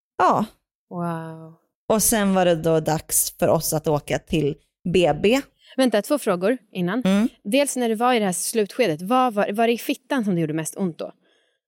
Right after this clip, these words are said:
Speaker 2: Alltså i själva öppningen, eller vad var smärtan?
Speaker 1: Jo, men det var nog i fittan.
Speaker 2: För innan var det i ryggen
Speaker 1: Jo,
Speaker 2: och,
Speaker 1: det, det
Speaker 2: och
Speaker 1: var
Speaker 2: mensmagen, va?
Speaker 1: Ja, precis. Men
Speaker 2: Ja.
Speaker 1: nu var det nog mer fittan och
Speaker 2: Ja.
Speaker 1: analen.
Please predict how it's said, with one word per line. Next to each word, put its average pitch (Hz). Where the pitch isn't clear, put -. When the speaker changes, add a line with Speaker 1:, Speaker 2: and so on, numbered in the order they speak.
Speaker 2:
Alltså 208
i 196
själva 175
öppningen, 220
eller 190
vad 214
var 196
smärtan? 190
Speaker 1:
Jo, 196
men 214
det 208
var 165
nog 143
i 139
fittan. -
Speaker 2:
För -
innan 254
var 220
det 185
i 180
ryggen 196
Speaker 1:
Jo, 208
Speaker 2:
och, 208
Speaker 1:
det, 196
det -
Speaker 2:
och 190
Speaker 1:
var 180
Speaker 2:
mensmagen, 180
va? -
Speaker 1:
Ja, 185
precis. 165
Men 185
Speaker 2:
Ja. 190
Speaker 1:
nu 185
var 165
det 165
nog 156
mer 143
fittan 151
och 139
Speaker 2:
Ja. 90
Speaker 1:
analen. 127